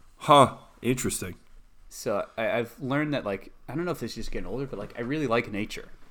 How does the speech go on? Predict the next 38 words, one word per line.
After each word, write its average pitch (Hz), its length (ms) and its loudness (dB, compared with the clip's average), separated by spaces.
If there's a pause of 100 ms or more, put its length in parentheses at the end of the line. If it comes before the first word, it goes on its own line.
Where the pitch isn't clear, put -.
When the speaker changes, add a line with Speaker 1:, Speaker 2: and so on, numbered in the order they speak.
(380)
Speaker 2:
I 113 60 -6
really 120 260 0
appreciate 113 460 0
Speaker 1:
<laughs> 98 60 0
Speaker 2:
nature. 104 460 -4 (420)
I 113 40 -2
really 143 240 6
like 135 260 4
walks. 110 560 2
Like, 104 220 -6
I 101 80 -4
really 120 300 -2
like 113 280 -4
being 107 180 -6
in 101 120 -8
nature. 107 460 -6 (1040)
Before, 135 400 0
I 127 60 2
would 113 120 -2
allot 110 300 0
that 107 180 -4
time 110 340 -4
to 98 220 -6
a 95 40 -2
hundred 110 280 -2
fifty 113 300 -4
dollars, 107 720 -2 (360)
bunch 104 220 -4
of 101 60 -6
drinks, 104 600 -8 (960)
half 110 260 -2
paying 107 160 -4
attention 104 360 -8
to 95 60 -12
sports. 110 360 -4
Without 135 360 0
this 120 140 -4
social 117 640 -2